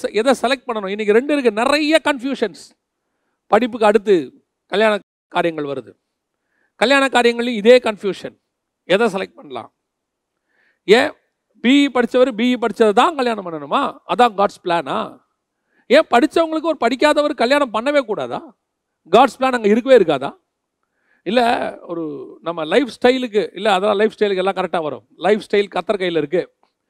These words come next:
கர்த்தர் என்ன சொல்லுகிறாரோ, எல்லாம் பண்ணி முடிச்சு பத்து வருஷம் கழிச்சு மெயில் அனுப்புறது, "நாங்கள் ரெண்டு பேரும் ஆவிக்குரியவர்கள் தான், ஆனாலும் எங்களுக்குள் ஒத்து போக மாட்டேங்கிறது." இங்க மாறல, பத்து வருஷத்துக்கு முன்னாடி மாறிடுச்சு. இப்போ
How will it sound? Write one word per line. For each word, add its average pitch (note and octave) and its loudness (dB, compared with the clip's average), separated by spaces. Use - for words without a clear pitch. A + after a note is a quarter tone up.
கர்த்தர் C#4 2
என்ன C4 4
சொல்லுகிறாரோ, G#3 0
எல்லாம் C#4 2
பண்ணி C#4 -2
முடிச்சு C#4 -4
பத்து A#3+ 0
வருஷம் B3+ 2
கழிச்சு B3 -2
மெயில் B3 0
அனுப்புறது, E3+ -4
"நாங்கள் A#3+ 2
ரெண்டு C4+ 4
பேரும் C#4 0
ஆவிக்குரியவர்கள் B3 2
தான், A#3 -4
ஆனாலும் C4+ 4
எங்களுக்குள் B3+ -2
ஒத்து A3+ 0
போக A3 0
மாட்டேங்கிறது." F3+ -4
இங்க B3 -2
மாறல, B3 0
பத்து G#3+ 0
வருஷத்துக்கு A#3 -2
முன்னாடி A3+ -2
மாறிடுச்சு. F3+ -6
இப்போ C#4 2